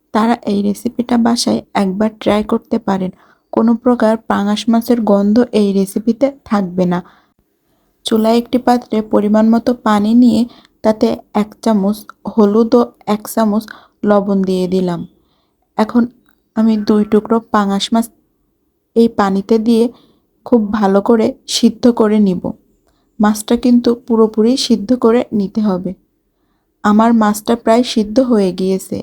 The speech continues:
এখন এটাকে পানি থেকে উঠিয়ে ঠান্ডা করে নিতে হবে। এখন পাঙাশ মাছের যে কাঁটাগুলো আছে, এই কাঁটাগুলোকে আমি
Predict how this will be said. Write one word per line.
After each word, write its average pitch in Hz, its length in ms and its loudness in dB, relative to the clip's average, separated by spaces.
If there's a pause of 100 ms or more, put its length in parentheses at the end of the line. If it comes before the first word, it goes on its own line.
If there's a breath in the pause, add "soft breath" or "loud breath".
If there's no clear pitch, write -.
(180)
এখন 214 280 -4
এটাকে 240 360 0 (720 soft breath)
পানি 208 240 2
থেকে 233 320 0 (160)
উঠিয়ে 233 380 0 (140)
ঠান্ডা 208 400 0
করে 220 260 0 (240)
নিতে 208 280 0
হবে। 185 280 -2 (1700)
এখন 240 300 2
পাঙাশ 202 400 -2
মাছের 240 340 2
যে 247 120 0 (120)
কাঁটাগুলো 214 480 2
আছে, 247 280 0 (100)
এই 240 140 2
কাঁটাগুলোকে 214 680 0
আমি 247 180 4